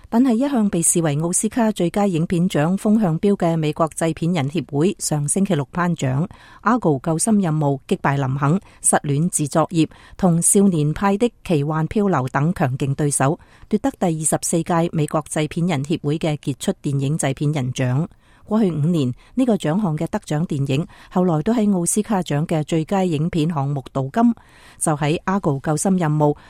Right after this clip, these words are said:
抱走美國製片人協會大獎嘅第二日，美國演員工會含金量最高嘅整體表演獎星期六晚亦頒俾咗《Argo》救心任務。奧斯卡嘅六千投票成員當中，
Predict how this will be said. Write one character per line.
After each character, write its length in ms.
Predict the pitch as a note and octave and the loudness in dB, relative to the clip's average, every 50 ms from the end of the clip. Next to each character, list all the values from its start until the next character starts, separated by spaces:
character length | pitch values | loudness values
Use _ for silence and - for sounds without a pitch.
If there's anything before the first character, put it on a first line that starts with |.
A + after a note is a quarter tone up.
| - - | -14 -4
抱 160 | - E3+ F3 | -2 -2 0
走 240 | - D#3+ D3 F3+ F#3+ | 2 2 2 2 2
美 160 | G3 F3 E3 | 0 0 0
國 160 | - F3+ E3+ - - | 0 0 -2 0 -2
製 160 | - F3+ F3 | -2 -2 -2
片 220 | - - F3 F#3+ | 0 0 0 2
人 160 | G3+ D#3+ C#3 | 2 2 0
協 180 | C#3 F3 - - | 0 -2 -2 0
會 140 | D#3+ F3 G3+ | 0 0 0
大 140 | - D3 D3 | 0 -2 -2
獎 220 | D3 - D3+ D3+ F3 | -2 0 -2 0 0
嘅 100 | - E3+ | -2 -2
第 340 | - D3+ D3 C#3+ C#3+ D3 D#3+ | -2 -2 -4 -2 0 2 2
二 60 | D3+ | 2
日， 60 | - - - - - - - | 2 -2 -10 -20 -20 -8 -2
美 120 | - F3 | -2 0
國 160 | - - F#3 - | 0 0 -2 -2
演 180 | - D#3 E3 F#3+ | -2 0 0 0
員 160 | G3+ F3+ C#3 | 2 2 -2
工 320 | C#3 - A3 A3+ A3+ G3+ D#3 | -2 0 2 2 2 4 4
會 200 | D#3+ F3 G#3 G#3+ - _ | 4 4 2 2 -2 _
含 200 | - F#3 F3 F3+ F3+ | -2 0 2 2 2
金 200 | - B3+ D4 C#4+ | 2 2 2 4
量 280 | A#3 G#3 G3 F#3+ F#3+ G3 | 4 2 2 2 0 2
最 180 | - G#3 G#3 | 2 2 0
高 200 | G#3+ - B3+ B3 | 2 2 0 0
嘅 200 | G#3+ G#3 F#3 F#3 | 2 0 0 0
整 220 | F3+ - F3 E3+ G3+ | 0 0 0 0 2
體 220 | G#3+ G#3 F#3+ G3+ | 2 2 2 2
表 180 | - - D#3+ F3 | 2 2 0 0
演 220 | G3 F#3+ F#3+ G3 | 2 2 2 2
獎 260 | G3 - D#3 E3 G3 G#3 - - - - | 2 2 2 2 0 -2 -6 -14 -14 -8
星 200 | - - G3+ G3 | -2 0 0 2
期 140 | G3 G#3+ D#3+ | 2 2 2
六 160 | C#3+ C#3+ - - | 2 0 0 0
晚 280 | E3+ D3 C#3+ D#3 E3 E3+ - | 0 0 0 0 -2 -2 -2
亦 120 | - E3+ - - - | -4 -4 -4 -2 -2
頒 200 | - F3 F3 F3 | 0 0 0 2
俾 180 | - C#3+ D3+ - | 2 0 0 0
咗 0 | D#3+ D3+ D3+ D#3 - - - | 2 2 2 2 0 -2 -2
《Argo》 340 | - F#3+ G#3 - F3 C#3 C3 | -2 -2 2 2 2 0 2
救 160 | - - D3+ D3 | 0 -2 -2 0
心 200 | - F#3 F#3 F3 | 2 2 2 2
任 120 | D#3+ C#3+ | 2 2
務。 280 | D3 D3+ C#3+ C#3+ C#3+ - - _ _ _ _ - - - | 2 2 2 2 2 0 -4 _ _ _ _ -20 -4 0
奧 120 | G#3+ A3 | 2 2
斯 200 | A3 - C4 A#3+ | 2 2 0 2
卡 180 | - C#4 B3 - | 2 2 2 4
嘅 120 | - F#3+ | 2 2
六 120 | F3 E3+ - - | 2 2 0 0
千 200 | - - A#3 A#3 | 2 4 4 4
投 140 | A3+ D#3+ | 4 0
票 180 | C#3 - F3+ E3 | 0 0 0 0
成 160 | - - D#3+ D3 | 2 0 0 0
員 160 | C#3 C#3+ C3+ | 0 0 0
當 200 | - G#3 G#3 A3+ | 2 4 4 4
中， 220 | A#3+ - A3 A3 | 4 4 4 4